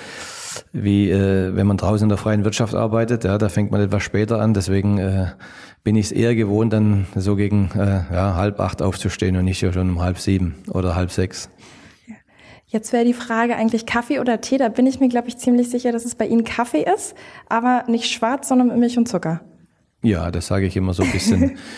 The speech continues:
Speaker 2: <laughs>
Speaker 1: äh, süß und blond wie meine Frau, äh, trinke ich den Kaffee, ja.
Speaker 2: Und essen gehen oder lieber kochen?
Speaker 1: Da bevorzuge ich lieber essen gehen. Ich kann nicht, äh, bin nicht, bin nicht der Koch, ja. Ich kann mir zwar Nudeln machen oder so mal oder, äh, Kleinigkeiten, aber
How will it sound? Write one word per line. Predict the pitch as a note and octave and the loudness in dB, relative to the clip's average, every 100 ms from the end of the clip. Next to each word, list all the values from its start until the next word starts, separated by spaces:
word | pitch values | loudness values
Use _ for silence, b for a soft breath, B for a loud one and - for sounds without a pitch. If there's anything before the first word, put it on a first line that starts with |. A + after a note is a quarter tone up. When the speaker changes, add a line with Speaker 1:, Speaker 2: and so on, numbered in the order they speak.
| - | -16
Speaker 2:
<laughs> | - - - | -18 -8 -2
Speaker 1:
äh, | F#2 | 0
süß | - A2 | 2 2
und | G#2 | 2
blond | F#2+ G#2 G#2 | 2 2 2
wie | |
meine | G2 F#2+ G2 | 2 2 2
Frau, | F#2+ F#2+ G2+ G#2+ | 0 0 2 2
äh, | G2 | 0
trinke | F#2+ G2 F#2 | 0 0 0
ich | |
den | F#2+ F2+ | 0 -2
Kaffee, | E2+ D#2+ - - | -2 -6 -8 -8
ja. | - - - | -12 -6 2
Speaker 2:
Und | A#3 A3 - - - | 2 2 -4 -12 -4
essen | A#3 - D4 | -4 2 2
gehen | C#4+ F4+ G#4 G#4 - - | 2 0 -2 -6 -8 -2
oder | C#4 C#4 | 0 2
lieber | C#4 C4+ | 2 0
kochen? | - F3+ E3 E3+ - - B B B B B B B | 0 -2 -4 -8 -14 -20 B B B B B B B
Speaker 1:
Da | A2 A2+ | 0 2
bevorzuge | A2 G#2+ A2 G#2+ A2 | 0 0 0 2 2
ich | F#2+ | 2
lieber | G2 F#2+ | 2 2
essen | G2+ G2 | 2 2
gehen. | F#2+ F#2+ | 2 2
Ich | G2 - | 0 -2
kann | G#2 G2+ | 0 2
nicht, | G2+ - | 0 0
äh, | G2+ G2 | 0 0
bin | G2 G#2+ | 2 2
nicht, | G#2+ - - - | 0 -4 -12 -4
bin | A#2+ | 0
nicht | B2 B2 | 0 0
der | G#2+ | -2
Koch, | - A#2+ - | 0 -4 0
ja. | A2+ A2+ | 0 0
Ich | G2 | -2
kann | A2 | 0
mir | A2 | 0
zwar | A2+ G#2 | 0 0
Nudeln | G#2+ B2 A#2+ | 2 2 2
machen | A#2 A#2 A#2 | 2 2 2
oder | G#2 G2 | 2 2
so | G#2+ | 2
mal | G#2+ G#2+ G2+ | 2 0 0
oder, | G2 F#2+ G2 F#2+ F#2+ | 0 0 0 -2 -2
äh, | |
Kleinigkeiten, | F#2 G#2 G#2+ A2+ - G#2+ G#2+ | -2 0 0 0 -2 0 2
aber | G2+ G2 F#2+ | 2 2 0